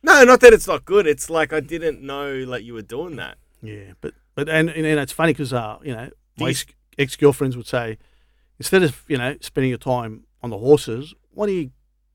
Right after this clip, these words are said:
Speaker 2: read something?"
Speaker 1: <laughs>
Speaker 2: And I go, "Yeah, that's what I do. I read the form guide." You know? <laughs>
Speaker 1: And
Speaker 2: So
Speaker 1: you're doing maths at the same
Speaker 2: That's
Speaker 1: time.
Speaker 2: right, yeah, <laughs> yeah.
Speaker 1: You're multitasking.
Speaker 2: Yeah, my multiplications, yeah.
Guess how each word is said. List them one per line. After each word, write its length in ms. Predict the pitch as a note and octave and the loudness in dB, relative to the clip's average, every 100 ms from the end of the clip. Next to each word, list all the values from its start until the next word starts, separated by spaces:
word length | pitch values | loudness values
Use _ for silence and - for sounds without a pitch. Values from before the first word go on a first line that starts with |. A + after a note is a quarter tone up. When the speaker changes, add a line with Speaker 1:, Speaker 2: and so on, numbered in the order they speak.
| _ C3+ | _ 4
Speaker 2:
read 240 | E3 G#3 | 4 4
something?" 400 | - C3+ - - _ _ _ _ | 0 -2 -4 -20 _ _ _ _
Speaker 1:
<laughs> 540 | - - - - _ _ | -12 -10 -16 -20 _ _
Speaker 2:
And 100 | D#3 | 2
I 60 | |
go, 80 | D#3+ | 6
"Yeah, 200 | E3 G3 | 8 8
that's 180 | F#3 F3+ | 6 2
what 140 | F#3 D#3+ | 0 0
I 80 | |
do. 200 | D3+ G3+ | 2 0
I 100 | A2+ | 0
read 200 | B2+ D3+ | 2 2
the 80 | C#3+ | 2
form 240 | - E3+ F3 | -2 -4 -4
guide." 460 | A2 - _ A4 - E4 - - D4 _ | -10 -18 _ 4 4 -2 -2 -6 -6 _
You 140 | D#3+ | 2
know? 180 | C#3+ F3 | 4 4
<laughs> 60 | D#3+ - - - B2+ _ - _ - | 2 0 -12 -16 -16 _ -20 _ 2
Speaker 1:
And 280 | C4 F3+ - - | 2 -2 -10 -8
Speaker 2:
So 260 | - C#4 C#4+ | 6 8 8
Speaker 1:
you're 100 | A#3+ | 8
doing 320 | A3 F#3 D3 | 6 6 2
maths 300 | F3 G#3+ - | 0 0 -6
at 140 | E3 | -12
the 80 | D#3 | -10
same 200 | - F3 | 0 8
Speaker 2:
That's 200 | F#3+ E3 | 8 8
Speaker 1:
time. 80 | F3+ | 10
Speaker 2:
right, 180 | G#3+ A#3 | 12 12
yeah, 300 | G#3 A3+ D3+ - | 12 12 12 10
<laughs> 60 | |
yeah. 100 | A#3+ - - G#3+ | 8 8 6 8
Speaker 1:
You're 200 | G#3 A3+ | 12 12
multitasking. 720 | A#3 C#4 C4+ A#3+ F#3+ D3+ - | 10 4 2 2 4 4 2
Speaker 2:
Yeah, 220 | G3 G#3 | 8 8
my 260 | F#3 F#3 F3+ | 8 6 6
multiplications, 920 | F3 F#3+ - D3 C3 D#3+ G3 A3+ G#3 | 6 2 0 -18 0 2 2 -2 -2
yeah. 340 | D#3+ F#3+ B2+ | 0 2 2